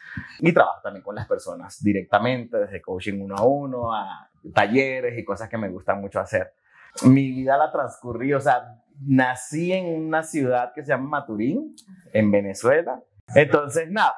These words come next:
este, crecí ahí, estudié ahí, luego me fui a Caracas a estudiar ingeniería,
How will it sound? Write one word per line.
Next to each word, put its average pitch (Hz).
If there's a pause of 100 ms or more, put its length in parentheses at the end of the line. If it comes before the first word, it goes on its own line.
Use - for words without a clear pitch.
(160)
este, 117
crecí 117
ahí, 139
estudié 110
ahí, 135
luego 110
me 110
fui 101
a 95
Caracas 104
a 113
estudiar 101
ingeniería, 131